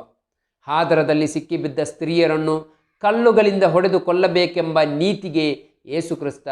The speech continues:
ಹೊಸ ವ್ಯಾಖ್ಯಾನ ಬರೆದರು. ಸ್ತ್ರೀಯೇನೋ ಹಾದರ ಮಾಡುವ ಹಾಗೆ ಸಿಕ್ಕಿಬಿದ್ದಳು, ಆದರೆ ಹಾದರದಲ್ಲಿ ಪುರುಷನ ಪಾತ್ರವೂ ಇರಬೇಕಲ್ಲವೇ? ಅವನು ಸಮಾನ ತಪ್ಪಿಸ್ತನಲ್ಲವೇ? ತಪ್ಪು ಮಾಡುವುದು ಮಾನವ ಸಹಜ ಗುಣ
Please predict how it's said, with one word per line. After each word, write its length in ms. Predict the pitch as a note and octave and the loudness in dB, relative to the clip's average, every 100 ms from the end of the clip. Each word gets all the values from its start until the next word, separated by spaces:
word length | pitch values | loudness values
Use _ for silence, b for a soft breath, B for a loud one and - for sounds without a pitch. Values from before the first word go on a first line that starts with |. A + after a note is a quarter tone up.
| C3 B2 - _ | -2 -4 -6 _
ಹೊಸ 180 | C3 - | -14 -2
ವ್ಯಾಖ್ಯಾನ 680 | D3+ A#2 B2+ C3 D3 B2+ A#2+ | -2 0 -2 -2 -4 -6 -6
ಬರೆದರು. 580 | A2+ A2 G#2+ - _ _ _ _ | -8 -10 -12 -14 _ _ _ _
ಸ್ತ್ರೀಯೇನೋ 600 | _ D#3 E3+ F3 E3 D#3+ | _ -6 0 2 2 2
ಹಾದರ 420 | C#3+ C3 D3 D3+ D3 | 0 0 0 2 2
ಮಾಡುವ 420 | C#3+ C#3 C#3+ C#3 | 2 0 2 2
ಹಾಗೆ 720 | C3+ C#3 _ _ _ B2 C3+ | 2 0 _ _ _ -8 -8
ಸಿಕ್ಕಿಬಿದ್ದಳು, 840 | C3 C#3 C#3 B2 A2+ B2 G#2+ _ _ _ _ | -6 -10 -12 -12 -8 -8 -8 _ _ _ _
ಆದರೆ 380 | A#2 C3 C#3 C3 | -8 -4 -2 -2
ಹಾದರದಲ್ಲಿ 720 | A2 C3 D3 C#3+ C3+ C3 C3+ | -2 -2 0 -2 -2 -2 -4
ಪುರುಷನ 520 | C3 D3 E3+ - D#3+ | -6 -6 -6 -2 -2
ಪಾತ್ರವೂ 560 | E3+ C3 C3 C3 C3 B2 | 0 -2 -4 -4 -4 -4
ಇರಬೇಕಲ್ಲವೇ? 880 | C3 C3 C3 C3+ B2 A#2+ A#2 A2 - _ _ _ - | -4 -2 -4 -4 -6 -6 -6 -12 -12 _ _ _ -4
ಅವನು 380 | G#3 B3 B3 | 0 2 2
ಸಮಾನ 420 | A3 G3 G3+ G#3+ G#3+ F#3+ | 2 2 4 4 2 0
ತಪ್ಪಿಸ್ತನಲ್ಲವೇ? 960 | F#3 - G#3 G3+ F3+ E3+ E3 D#3 D3+ B2 - _ _ | -2 -4 -8 -4 0 2 2 2 0 -2 -6 _ _
ತಪ್ಪು 300 | D3 - F#3+ | -16 -10 -4
ಮಾಡುವುದು 540 | E3 D3+ D3 C#3+ C#3 C3 | 0 2 2 0 -2 -4
ಮಾನವ 760 | A#2+ C3+ D3+ C#3 B2+ B2 A2 - _ - | -2 0 0 0 2 0 -2 -14 _ -10
ಸಹಜ 300 | C#3+ D#3 C#3 | -4 -2 -2
ಗುಣ 240 | B2+ B2 | -4 -4